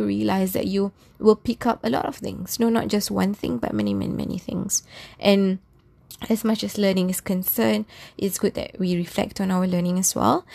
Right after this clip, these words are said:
And if there are any good practices along the way that we, um, are caught on, then it's very important for us to also apply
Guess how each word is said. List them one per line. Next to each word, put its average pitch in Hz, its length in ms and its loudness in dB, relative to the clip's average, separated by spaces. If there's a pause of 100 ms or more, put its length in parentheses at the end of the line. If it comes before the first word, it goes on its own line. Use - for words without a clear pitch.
(120)
And 196 240 0
if 180 140 -4
there 180 180 0
are - 60 -6
any 180 320 0
good - 240 0
practices - 580 -4
along 196 260 0
the 202 80 0
way 214 140 2
that 202 240 0
we, 196 300 0 (420)
um, 185 480 0 (540)
are 196 160 2
caught 247 320 4
on, 247 320 0 (100)
then 180 320 -2
it's 185 160 -4
very 185 140 0
important 185 340 -2
for - 140 -6
us 170 180 -2
to - 80 -2
also 175 400 -2
apply - 460 -2